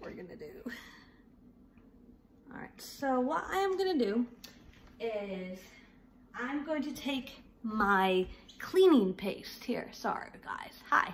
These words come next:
<laughs> I'm gonna take my cleaning paste here, the elbow grease in a jar, and I'm gonna take my Enviro sponge. Now this, it's scrubby on one side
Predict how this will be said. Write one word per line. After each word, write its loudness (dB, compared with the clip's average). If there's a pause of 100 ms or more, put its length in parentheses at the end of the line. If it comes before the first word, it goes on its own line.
(140)
<laughs> 4 (380)
I'm 4
gonna 2
take 4
my 6
cleaning 6
paste -2
here, 4
the 2
elbow 8
grease 0
in -2
a 0
jar, 4 (560)
and 2
I'm 4
gonna 6
take -2
my 2
Enviro 10
sponge. -6
Now 6
this, 2 (440)
it's 2
scrubby 4
on 6
one 6
side 4